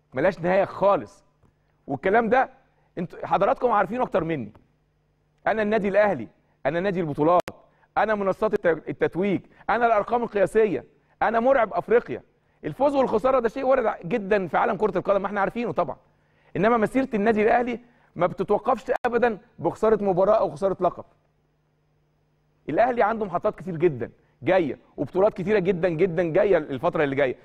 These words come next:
يمكن، يمكن من السنة اللي فاتت حتى وقتنا هذا لسه ما تلعبش الكاس السوبر المصري اللي هو بين الأهلي وطلائع الجيش، لحد دلوقتي ما تلعبش، دي بطولة لسه النادي الأهلي هيلعبها.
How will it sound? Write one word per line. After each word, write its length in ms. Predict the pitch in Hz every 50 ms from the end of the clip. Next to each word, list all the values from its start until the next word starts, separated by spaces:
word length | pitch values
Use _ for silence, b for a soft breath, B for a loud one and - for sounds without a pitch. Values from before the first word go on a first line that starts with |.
| b b b
يمكن، 260 | b 160 143 175 160 - b b b b b b -
يمكن 300 | 160 190 185 - 196 185
من 100 | 185 185
السنة 300 | 165 - - 269 285 285
اللي 140 | 240 214 190
فاتت 360 | - 220 226 220 - 220 202 - - _ _ _ _ _ _ _ _ _ _ _ _ _ _ _ _ _
حتى 280 | - 185 214 202 - 220
وقتنا 300 | 214 208 - 226 220 214 - -
هذا 240 | 226 196 226 196 - - _ -
لسه 240 | 151 202 - - 202
ما 80 | 185
تلعبش 380 | 170 - 170 170 185 175 - 185
الكاس 280 | - - 202 202 165
السوبر 420 | 185 147 - 196 202 180 180 170 156
المصري 440 | 147 147 165 180 - - 120 110 - _ _ _ _ _ _ _ _ _ _ _ _ _ -
اللي 180 | 131 143 151
هو 200 | 180 196 190 180
بين 180 | 147 170 180 180
الأهلي 300 | 175 170 180 196 196 185
وطلائع 320 | - - 175 185 185 165
الجيش، 440 | 151 123 131 156 147 107 - - _ _ _ _ _ _ _
لحد 140 | - 180 180
دلوقتي 200 | 202 214 196 190
ما 80 | 170
تلعبش، 340 | 151 - 160 156 160 - - -
دي 120 | 147 202
بطولة 360 | 165 - - 262 262 208 123 - - _ _ _ _ _ _ _ _ -
لسه 220 | 147 196 208 -
النادي 220 | 196 185 196 185 180
الأهلي 300 | 185 196 196 202 190 - - _
هيلعبها. 460 | - 135 139 147 147 160 123 110 90